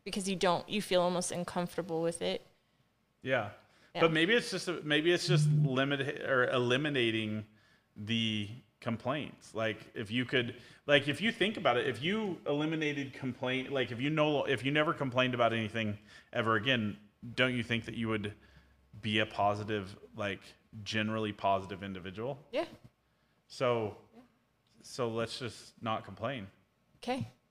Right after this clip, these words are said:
Speaker 1: Challenge on. Amanda says she's in. She says, "Oh, snap, that's a hard one. Mine is more inside my head,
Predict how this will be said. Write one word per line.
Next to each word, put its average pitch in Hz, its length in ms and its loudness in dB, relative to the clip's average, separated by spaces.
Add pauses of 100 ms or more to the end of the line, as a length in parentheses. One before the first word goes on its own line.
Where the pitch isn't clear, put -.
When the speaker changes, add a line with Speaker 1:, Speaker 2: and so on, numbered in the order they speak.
(240)
Speaker 1:
Challenge 214 320 4
on. 233 200 4
Amanda 240 320 4
says 233 200 6
she's 254 220 -4
in. 220 140 -4
She - 80 -6
says, 214 320 0
"Oh, 226 80 6
snap, 220 340 0
that's 220 220 2
a 214 60 2
hard 214 200 4
one. 190 200 -4
Mine 202 220 2
is 208 220 -2
more 190 180 0
inside 190 560 0
my 170 140 -4
head, 180 460 -2